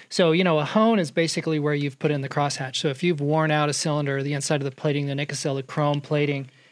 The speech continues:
and you don't see a crosshatch any longer, or you've, oh, you've mic'd it and it's out of spec, meaning the, the, the chrome is worn out and now you're over spec, then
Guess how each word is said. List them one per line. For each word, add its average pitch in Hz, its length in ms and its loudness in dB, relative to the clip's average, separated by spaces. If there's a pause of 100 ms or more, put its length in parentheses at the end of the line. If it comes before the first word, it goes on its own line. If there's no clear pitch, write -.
(140)
and 151 120 -6
you 156 80 -4
don't 180 340 2
see 165 160 0
a 151 40 -2
crosshatch 156 520 -2
any 147 160 0
longer, 139 380 -2 (100)
or 196 340 6
you've, 156 360 0
oh, 180 220 2
you've 151 200 -2
mic'd 165 300 2
it 143 80 0
and 151 100 -2
it's 139 200 -6
out 156 160 2
of 143 100 -4
spec, 135 420 0
meaning 143 240 -4
the, 131 220 -2 (100)
the, 135 340 -4
the 135 280 -4
chrome 156 280 4
is 147 120 -2
worn 139 240 0
out 135 260 -2 (160)
and 147 140 -4
now 143 100 -2
you're 135 240 -4
over 156 240 4
spec, 135 460 -4 (560)
then 147 480 0